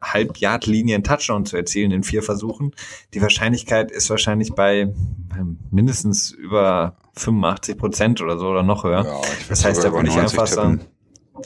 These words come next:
Speaker 1: da würde ich einfach sagen als Verteidigung, „Okay, äh, wir tun so, als würden wir ganz normal verteidigen, sobald das Spiel, der Spielzug gestartet wird, ähm,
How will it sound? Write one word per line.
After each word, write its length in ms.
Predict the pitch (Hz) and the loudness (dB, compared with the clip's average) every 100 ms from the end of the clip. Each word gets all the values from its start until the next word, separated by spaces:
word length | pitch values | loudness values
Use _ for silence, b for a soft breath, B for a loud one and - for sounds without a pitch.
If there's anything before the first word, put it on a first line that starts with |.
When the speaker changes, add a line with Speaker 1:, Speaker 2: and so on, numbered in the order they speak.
| B _ _ | B _ _
Speaker 1:
da 100 | 82 | -4
würde 140 | 92 104 | 0 2
ich 100 | 87 | 2
einfach 220 | 101 104 | 2 0
sagen 260 | 92 98 | 0 2
als 340 | 95 92 - - | 0 -2 -6 -8
Verteidigung, 680 | - 92 92 95 98 101 98 | -4 -2 0 0 0 2 2
„Okay, 480 | 98 131 147 160 - | 2 0 0 -4 0
äh, 200 | 101 98 | 2 2
wir 100 | 95 | 2
tun 220 | - 135 | 2 2
so, 240 | 127 135 117 | 2 2 2
als 200 | 92 107 | 2 2
würden 140 | 104 | 0
wir 60 | 98 | 2
ganz 200 | 101 107 | 2 2
normal 180 | 101 101 | 2 2
verteidigen, 540 | 92 - 95 113 101 | 0 0 2 2 0
sobald 300 | 95 95 92 | 2 2 2
das 40 | |
Spiel, 320 | - - 101 85 | -2 0 -2 2
der 140 | 95 | 0
Spielzug 340 | - 104 101 | 0 -6 -6
gestartet 480 | 95 - 92 - - | -6 0 -2 -2 -6
wird, 280 | 101 101 - | -2 -2 -2
ähm, 300 | - 90 90 | -2 -2 -2